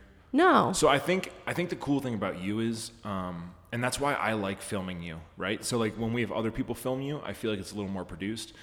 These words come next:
Speaker 2: When I film you, and for, for YouTube or whatever, we get, like, really real Dana Lynn Bailey. And I think that you're such, like, a genuine good person at heart
Speaker 1: Mm-hmm.
Speaker 2: that when you just naturally catch you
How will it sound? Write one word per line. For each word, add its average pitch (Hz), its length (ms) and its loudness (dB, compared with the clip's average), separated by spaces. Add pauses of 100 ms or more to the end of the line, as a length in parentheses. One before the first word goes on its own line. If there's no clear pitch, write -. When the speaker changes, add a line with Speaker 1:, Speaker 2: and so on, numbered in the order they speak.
(340)
Speaker 2:
When 107 180 2
I 110 120 4
film 120 380 2
you, 151 360 2 (300)
and 113 200 -6
for, 110 240 0
for 113 160 -2
YouTube 117 400 0
or 127 80 2
whatever, 127 280 2
we 110 140 2
get, 117 140 -2
like, 101 220 0
really 101 320 2
real 87 400 -2
Dana 82 360 -6
Lynn 78 160 -8
Bailey. 73 360 -6 (500)
And 120 140 2
I 113 60 4
think 135 320 -2
that 107 240 2 (200)
you're 117 160 -2
such, 139 280 0
like, 113 100 -2
a 107 60 -2
genuine 104 720 -2
good 95 300 -4
person 110 560 -6
at 95 140 -6
heart 107 380 -2 (420)
Speaker 1:
Mm-hmm. 202 140 -2
Speaker 2:
that 101 580 0 (140)
when 113 280 2
you 131 140 0
just 131 220 2
naturally 107 500 0
catch - 340 -2
you 156 300 0